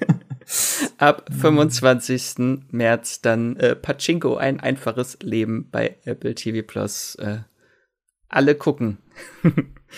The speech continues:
Speaker 2: Dann springen wir zu Netflix, auch am fünfundzwanzigsten März. Dort startet die zweite Staffel von Bridgerton. Die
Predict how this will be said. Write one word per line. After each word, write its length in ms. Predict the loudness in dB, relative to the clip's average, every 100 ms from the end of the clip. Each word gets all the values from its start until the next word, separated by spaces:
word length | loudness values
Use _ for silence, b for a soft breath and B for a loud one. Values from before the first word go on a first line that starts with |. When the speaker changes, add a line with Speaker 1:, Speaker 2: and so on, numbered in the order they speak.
| B B B B _
Speaker 2:
Dann 360 | 6 6 4 0
springen 480 | -6 -2 4 4
wir 400 | 8 8 8 6 -4
zu 320 | -2 0 0
Netflix, 800 | 0 2 2 2 0 0 0 -2
auch 160 | 0 2
am 160 | 2 0
fünfundzwanzigsten 880 | 0 0 0 -4 -4 -6 -10 -8
März. 540 | -4 -2 -2 -4 -14 -4
Dort 240 | -2 0
startet 500 | -2 0 0 0 -6
die 180 | -6 -8
zweite 440 | -6 -2 -2 -4
Staffel 380 | -6 -6 -4 -6
von 440 | -4 -4 -4 -8 -4
Bridgerton. 800 | -2 0 0 0 0 -4 -4 -6 b b b b _ _ _ _ -18
Die 500 | -18 -8 -2 0 -2